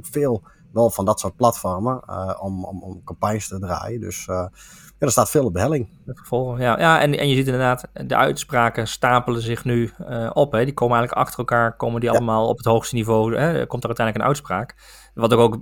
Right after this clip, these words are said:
Speaker 2: het doel was, hè, zoveel mogelijk jurisprudentie, eh, opbouwen om nou te kijken hoe die wet nou uitgelegd wordt, hoe je daar naar moet handelen. Maar, eh, het aantal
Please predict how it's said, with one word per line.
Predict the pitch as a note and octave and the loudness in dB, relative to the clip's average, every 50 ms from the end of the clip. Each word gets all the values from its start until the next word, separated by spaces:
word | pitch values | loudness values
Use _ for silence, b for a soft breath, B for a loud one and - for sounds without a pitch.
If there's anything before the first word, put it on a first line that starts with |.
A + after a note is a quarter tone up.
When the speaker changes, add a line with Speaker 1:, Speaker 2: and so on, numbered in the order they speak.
| - _ | -10 _
Speaker 2:
het | - B2+ A#2+ A#2+ | -14 -10 -2 2
doel | C3 D3 C#3+ | 4 6 6
was, | A#2+ A2 G#2+ G#2+ - | 6 6 4 4 2
hè, | - B2 C#3 | 0 -2 -2
zoveel | B2+ A2+ A#2+ | 0 0 0
mogelijk | A#2 A#2 A2 A2 A2 G#2+ | 0 0 0 0 0 -2
jurisprudentie, | A2+ A2 - - A2+ A2 A2+ B2 - - A2+ G#2+ G#2 A2 A2 - - - | -2 -4 -4 -4 -2 -2 -2 -2 -2 -2 -2 -2 -2 -4 -6 -12 -18 -14
eh, | - G#2+ G2+ - | -10 -10 -4 0
opbouwen | - C3 B2+ A#2+ A#2 G#2 G#2 G#2 G#2 G#2 G2 | 2 2 2 4 6 6 6 6 6 4 4
om | G#2 | 4
nou | G#2+ G#2 G2+ | 4 2 2
te | G2+ A2 | 0 0
kijken | - A2+ G#2 G#2 - | 0 0 0 0 0
hoe | - G#2 | -2 -4
die | G#2+ G#2+ G#2 G2+ G2+ - | -4 -4 -4 -6 -6 -4
wet | A2+ G#2+ G#2 | -4 -4 -2
nou | - G2 F2+ | 0 -2 0
uitgelegd | F#2 A2 A2+ - - - G#2 G2+ G2 - | 0 0 -2 -2 -2 -2 0 0 0 0
wordt, | - G#2 G2 - | -2 -4 -2 -2
hoe | G2+ G2+ | -2 -2
je | G#2 G2+ | -2 0
daar | G2 G2 G2 G2 | 0 -2 -2 -2
naar | G#2 G2+ G2 G2 | -2 -2 -2 -2
moet | F#2+ F#2+ | -2 -2
handelen. | F#2+ A#2+ C#3+ B2 F#2 F#2 F#2+ A#2 - G2+ | -2 -2 -2 -2 -2 -2 -2 -4 -4 -2
Maar, | G#2+ F#2+ E2+ F#2 G#2 A#2 B2 B2 A#2+ - _ _ _ _ | -2 0 2 4 4 4 2 0 -2 -8 _ _ _ _
eh, | - A#2 A2 A2+ A#2 - | -20 -20 -20 -20 -20 -20
het | - A2+ - | -20 -12 -6
aantal | - G#2+ G#2+ G#2+ - G#2 G2+ G2+ G2+ | -2 -2 0 2 4 4 4 4 2